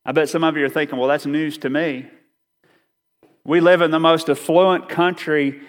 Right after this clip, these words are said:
in the world, yet we don't feel like we have enough. And, you know, there's some statistics, if you want to try to understand where our stress from money comes, and this is a North American statistic, twenty percent of Americans don't save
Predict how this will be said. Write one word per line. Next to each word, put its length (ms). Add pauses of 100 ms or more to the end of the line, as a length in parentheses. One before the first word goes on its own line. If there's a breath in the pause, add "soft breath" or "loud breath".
(160 loud breath)
in 160
the 100
world, 340
yet 180
we 160
don't 340
feel 300
like 260
we 140
have 280
enough. 520 (1300)
And, 140
you 80
know, 20
there's 240
some 120
statistics, 680
if 120
you 100
want 160
to 20
try 140
to 100
understand 560
where 120
our 100
stress 480
from 260
money 280
comes, 420
and 140
this 160
is 120
a 80
North 360
American 580
statistic, 680 (420 loud breath)
twenty 380
percent 580
of 160
Americans 800 (340 loud breath)
don't 240
save 300